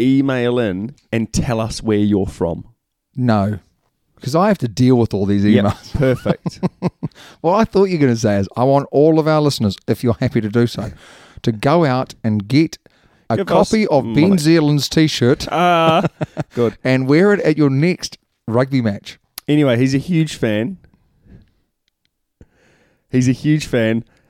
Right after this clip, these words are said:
Speaker 1: Um, <laughs> I, I don't know if you are aware that Spain did qualify
Speaker 2: Yes.
Speaker 1: for the past two World Cups.
Speaker 2: Yep.
Speaker 1: But they managed to miss,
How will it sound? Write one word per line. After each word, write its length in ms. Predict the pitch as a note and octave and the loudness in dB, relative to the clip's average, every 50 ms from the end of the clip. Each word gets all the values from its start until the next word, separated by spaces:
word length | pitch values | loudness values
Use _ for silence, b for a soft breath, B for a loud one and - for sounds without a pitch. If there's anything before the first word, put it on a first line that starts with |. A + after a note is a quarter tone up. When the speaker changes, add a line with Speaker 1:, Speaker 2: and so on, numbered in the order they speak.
| _ _ _ | _ _ _
Speaker 1:
Um, 300 | - A2+ A2+ A2+ A2 G#2+ - _ | -2 -2 0 0 -2 -4 -6 _
<laughs> 100 | _ _ | _ _
I, 440 | - C3+ - - - - - E3 F#3+ B B B B B B B B B B B B B B B _ _ _ _ _ _ _ - | -6 -4 -2 -2 -4 -4 -2 -4 -6 B B B B B B B B B B B B B B B _ _ _ _ _ _ _ -4
I 160 | G#2+ A#2 B2 | -2 -2 -2
don't 520 | B2 A2 - - C#3 C#3 D#3 F3 C#3 - | -4 -6 -4 -2 0 0 0 0 -2 -4
know 460 | G2+ C3 C3+ A#2+ F#2 D#2+ F2 A2 D#3+ F3+ - _ _ _ _ _ _ _ - | -4 -4 -2 -2 0 0 0 -2 -2 -4 -8 _ _ _ _ _ _ _ -8
if 180 | A2 G#2+ - - | -8 -6 -2 0
you 140 | A#2 A2 G#2 | 0 2 2
are 140 | G#2 G2+ G2+ | 2 0 0
aware 420 | G2+ G2 G2 A2 G#2 G2 F#2+ F#2 | 0 0 0 0 2 2 2 0
that 200 | F#2 F#2 - - | 0 -2 -4 -6
Spain 760 | - - - - - - G#2+ G2+ F#2 E2 D#2+ E2+ G#2 B2+ C#3+ - _ _ _ _ _ | -6 -6 -6 -4 -4 -4 -4 -4 -4 -4 -6 -6 -6 -8 -12 -16 _ _ _ _ _
did 240 | - B2+ C3+ - - | -2 0 0 -2 -8
qualify 760 | - - - C#3 C#3 D#3+ - - - - C3 - E2 - F3 F#3 - _ _ _ _ _ _ _ _ _ _ _ _ _ _ _ - | -12 -6 -4 -4 -4 -4 -4 -6 -6 -6 -6 -4 -4 -6 -6 -8 -12 _ _ _ _ _ _ _ _ _ _ _ _ _ _ _ -6
Speaker 2:
Yes. 280 | A2 G#2 G2+ F#2 - - | -4 -4 -4 -4 -6 -6
Speaker 1:
for 60 | - | -6
the 60 | G#2+ | -6
past 400 | - - - G2+ G2+ G2 - - | -4 -2 -2 -2 -2 -4 -6 -10
two 340 | - - - A#2 A2 G#2+ - - - | -6 -2 0 2 2 2 0 -4 -8
World 340 | - F#2 G#2 G2+ G2 F#2+ - - | -6 -2 0 0 0 0 -4 -8
Cups. 500 | - - G2+ F2+ - - _ - - - | -10 -10 -8 -10 -10 -14 _ -14 -8 -6
Speaker 2:
Yep. 240 | G2+ G2 - - _ b b b b b b b b b b _ | -6 -6 -8 -10 _ b b b b b b b b b b _
Speaker 1:
But 100 | - C2+ | -8 -4
they 100 | D2+ F#2 | -4 -2
managed 500 | F#2+ G#2 A2 A2+ A2+ A#2 A2+ - - - | -2 0 0 0 0 -2 -4 -6 -6 -6
to 80 | - G#2+ | -4 -4
miss, 760 | G2+ G#2 G#2 G#2+ A2 A2+ A#2 B2 C#3+ D3+ D3 - - - | -2 -2 -2 0 0 0 0 0 -2 -4 -4 -8 -10 -10